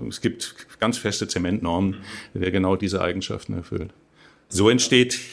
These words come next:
jedenfalls der, der Grundrohstoff von Zement. Das ist der Zementklinker und daraus hat man lange Zeit dann auch den Zement gewonnen. Wenn wir uns jetzt dann irgendwann mal dem Thema nachhaltigen Zement, nachhaltigen Bauen nähern,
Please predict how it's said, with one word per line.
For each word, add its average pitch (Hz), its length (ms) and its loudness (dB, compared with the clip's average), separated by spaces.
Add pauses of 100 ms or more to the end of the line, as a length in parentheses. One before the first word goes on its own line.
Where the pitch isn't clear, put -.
jedenfalls 113 460 2
der, 95 300 4 (560)
der 92 180 4
Grundrohstoff 104 880 2
von 101 140 -4
Zement. 80 340 0
Das 82 80 -4
ist 92 140 -4
der 90 80 -2
Zementklinker 90 680 -4
und 104 480 -6 (360)
daraus 92 260 0
hat 92 100 -6
man 90 260 -2 (240)
lange 98 300 0
Zeit 95 460 -2 (420)
dann 95 160 -4
auch - 120 -4
den 92 120 -6
Zement 90 360 -2
gewonnen. 95 320 2
Wenn 95 100 2
wir 101 100 0
uns 95 160 -2
jetzt - 400 -2
dann 95 160 -2
irgendwann 107 340 0
mal 98 120 0
dem 95 180 0
Thema 92 260 0
nachhaltigen 143 600 -4
Zement, 120 340 0
nachhaltigen 98 460 -2
Bauen 101 240 0
nähern, 107 340 0